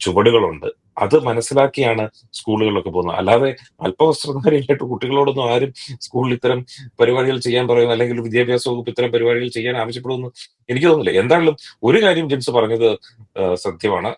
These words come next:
അത്തരം ധീരമായ ഒരു നിലപാടെടുക്കുന്ന കേരളത്തിലെ വിദ്യാഭ്യാസ വകുപ്പ് ഞാൻ അഭിനന്ദിക്കാതെ വയ്യ. എന്തെങ്കിലും തെറ്റിദ്ധാരണ ഉണ്ടെങ്കിൽ അവർ വളരെ ക്ലിയർ ആയിട്ട് പറഞ്ഞല്ലോ. എന്തെങ്കിലും ഒരു തെറ്റിദ്ധാരണ ഉണ്ടെങ്കിൽ അത് ക്ലിയർ ആക്കിയിട്ട് തന്നെ മുന്നോട്ട് പോകുള്ളൂ.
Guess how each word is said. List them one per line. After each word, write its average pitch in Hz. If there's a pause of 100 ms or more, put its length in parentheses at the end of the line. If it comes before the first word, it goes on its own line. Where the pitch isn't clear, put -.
അത്തരം 113 (160)
ധീരമായ 135
ഒരു 131
നിലപാടെടുക്കുന്ന 107
കേരളത്തിലെ 95
വിദ്യാഭ്യാസ 92
വകുപ്പ് 92 (420)
ഞാൻ 95
അഭിനന്ദിക്കാതെ 95
വയ്യ. 80 (500)
എന്തെങ്കിലും 165
തെറ്റിദ്ധാരണ 170
ഉണ്ടെങ്കിൽ 160
അവർ 156
വളരെ 135
ക്ലിയർ 147
ആയിട്ട് 165
പറഞ്ഞല്ലോ. 113 (340)
എന്തെങ്കിലും 131
ഒരു 151
തെറ്റിദ്ധാരണ 131
ഉണ്ടെങ്കിൽ 117
അത് 110
ക്ലിയർ 104
ആക്കിയിട്ട് 110
തന്നെ 107
മുന്നോട്ട് 101
പോകുള്ളൂ. 82